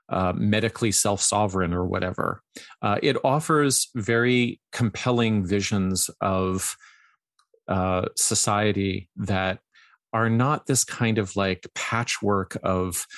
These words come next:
micromanaged solutions that, that, you know, we are used to in our very highly surveilled and organized lives.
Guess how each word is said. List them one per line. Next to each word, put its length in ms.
micromanaged 1200
solutions 880
that, 260
that, 440
you 120
know, 360
we 220
are 100
used 360
to 320
in 240
our 380
very 320
highly 760
surveilled 720
and 180
organized 520
lives. 500